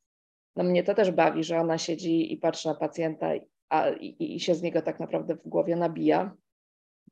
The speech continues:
a była krytykowana za to, że w ogóle ktoś tam, pamiętam, napisał:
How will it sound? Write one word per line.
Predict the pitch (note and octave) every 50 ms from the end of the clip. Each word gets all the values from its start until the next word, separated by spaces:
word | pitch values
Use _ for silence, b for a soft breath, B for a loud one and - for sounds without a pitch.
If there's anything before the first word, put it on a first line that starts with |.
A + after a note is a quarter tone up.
| _ _ _ -
a | F3+ F3+
była | F3+ F3 E3+ E3+ F3
krytykowana | - F#3 F3+ F3+ F#3 E3+ F3 D#3 E3+ F3 F#3 F#3 F3
za | E3 D#3+ D3+
to, | - D#3 D3+
że | D3 D3+
w | - - _ -
ogóle | - F3 E3 -
ktoś | - E3+ -
tam, | E3+ E3 E3
pamiętam, | E3+ E3 D#3+ - E3
napisał: | E3 E3 - - - E3 E3 F3 -